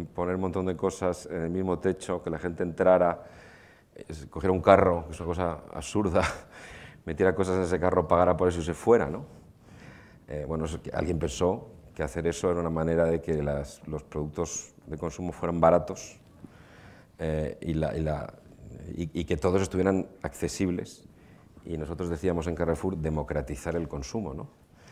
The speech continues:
Es decir, hacer que un salmón o un langostino, que es, que era un producto cuando yo era joven de lujo,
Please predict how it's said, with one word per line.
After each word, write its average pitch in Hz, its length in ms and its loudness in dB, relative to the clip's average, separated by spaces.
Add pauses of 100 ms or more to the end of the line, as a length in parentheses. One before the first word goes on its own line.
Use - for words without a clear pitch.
(520)
Es 80 80 -8
decir, 85 280 -2
hacer 82 300 -2
que 73 640 0
un 78 140 -6
salmón 85 520 0 (100)
o 80 80 -6
un 80 580 -4
langostino, 78 640 -4 (160)
que - 80 -16
es, - 100 -14 (140)
que 78 140 -2
era 78 100 2
un 78 80 0
producto 78 380 -2
cuando 76 180 -4
yo 78 60 -2
era 76 80 0
joven 80 260 -4
de 71 80 -2
lujo, - 500 -2